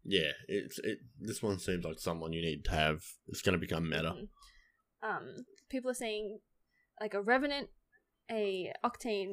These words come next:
Speaker 2: and a Seer, because then you can jump pad in, you can use Rev's ult, you're invincible, and then you can ult them and see exactly where they are. It's gonna be so toxic, but it's gonna be so good. <laughs>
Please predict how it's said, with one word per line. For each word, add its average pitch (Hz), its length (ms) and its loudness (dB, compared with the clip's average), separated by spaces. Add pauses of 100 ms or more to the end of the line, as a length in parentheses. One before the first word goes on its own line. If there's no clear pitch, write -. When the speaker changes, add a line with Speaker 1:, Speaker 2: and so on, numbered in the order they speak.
Speaker 2:
and 196 140 -2
a 190 60 0
Seer, 202 340 4
because 202 240 -2
then 202 260 -4
you 190 100 -4
can 214 200 0
jump 262 260 8
pad 247 240 8
in, 214 160 4
you 226 80 0
can 226 100 0
use 226 240 0
Rev's 214 320 6
ult, 208 300 4
you're 220 140 2
invincible, 202 520 -2
and 196 140 -4
then 196 140 -2
you 196 80 -4
can 202 160 2
ult 202 260 0
them 180 140 -4
and - 160 -8
see - 120 0
exactly 202 400 0
where 202 120 4
they 185 160 4
are. 202 200 8
It's 254 140 2
gonna - 140 -4
be 214 100 -2
so 214 160 0
toxic, 220 480 -2
but 208 80 -6
it's 190 80 -10
gonna 190 160 -8
be 202 100 -6
so - 140 -8 (100)
good. - 280 -2 (560)
<laughs> - 40 -8